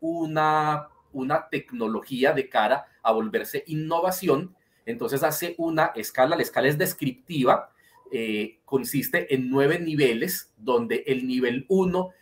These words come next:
es cuando tienes una idea o un concepto básico,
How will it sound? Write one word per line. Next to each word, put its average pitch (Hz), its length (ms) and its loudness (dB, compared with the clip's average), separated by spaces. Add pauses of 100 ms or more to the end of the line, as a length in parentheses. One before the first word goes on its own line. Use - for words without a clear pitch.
(100)
es 151 200 0
cuando 151 440 0
tienes 131 680 0 (200)
una 165 520 2
idea 131 540 4
o 123 120 2
un 113 220 -4
concepto 156 720 0
básico, 160 760 6